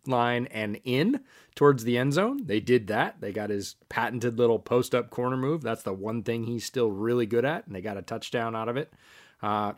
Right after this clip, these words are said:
they started off throwing to Robinson early. They didn't wait until they were behind to do that.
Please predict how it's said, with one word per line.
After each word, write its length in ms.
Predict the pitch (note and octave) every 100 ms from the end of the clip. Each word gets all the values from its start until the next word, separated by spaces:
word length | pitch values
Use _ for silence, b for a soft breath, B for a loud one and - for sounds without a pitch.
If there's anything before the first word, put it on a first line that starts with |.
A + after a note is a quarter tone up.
| A2+
they 240 | A2+ A2
started 440 | - - A#2+ A#2+
off 340 | A2+ A#2+ C#3 -
throwing 420 | - A2+ B2 C3+
to 100 | C3+
Robinson 640 | B2 A#2+ C#3 D#3 - F#3+ G#3 _ -
early. 480 | B2 D3+ G3 A#3 _
They 140 | - G#2+
didn't 240 | A#2+ G2
wait 340 | G#2 C#3 F#3+
until 340 | C#3 A#2+ A#2 A2
they 160 | A2
were 220 | G#2+ G#2 G2+
behind 800 | F#2 G2 G2+ G2+ G#2 A#2+ A#3+ - _
to 140 | - B2+
do 180 | C#3
that. 320 | C#3+ D#3 F#3+